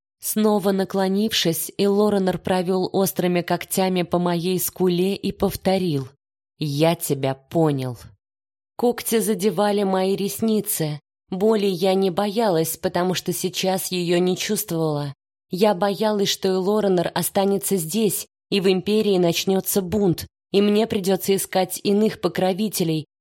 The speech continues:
ползать на коленях перед теми, кто раньше вынужден был уважительно ко мне относиться только потому, что я секретарь старшего принца, ползать на коленях перед фламирами и умолять простить меня за ущерб,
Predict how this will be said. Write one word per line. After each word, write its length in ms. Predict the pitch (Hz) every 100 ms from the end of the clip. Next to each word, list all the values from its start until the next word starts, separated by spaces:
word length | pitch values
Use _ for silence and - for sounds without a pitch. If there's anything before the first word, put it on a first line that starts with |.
| -
ползать 480 | 220 214 170 196 -
на 120 | 190
коленях 520 | 180 185 190 185 175 -
перед 320 | 190 180 -
теми, 320 | 208 196 180
кто 240 | 170 185
раньше 480 | 185 185 196 - 175
вынужден 600 | 160 185 185 147 175 175
был 180 | 165 175 -
уважительно 680 | 160 180 175 202 202 190 180
ко 140 | 175
мне 200 | 175 175
относиться 760 | 170 175 165 - 208 - 180 156 - _ _
только 280 | 220 - 196
потому, 420 | 196 185 180 202
что 160 | - 190
я 180 | 175 170
секретарь 680 | - 175 175 170 180 190
старшего 580 | - - 175 - 185 175
принца, 560 | 190 196 175 - 143 139 _ _ _ -
ползать 560 | 233 233 202 202 -
на 160 | 202 196
коленях 580 | 196 202 202 190 180 -
перед 260 | 202 180
фламирами 800 | - 185 180 190 208 202 175 170
и 180 | - -
умолять 640 | 202 196 190 196 185 180 -
простить 500 | 175 170 - 196 -
меня 340 | 175 180 175
за 160 | 147 165
ущерб, 520 | 165 - 202 208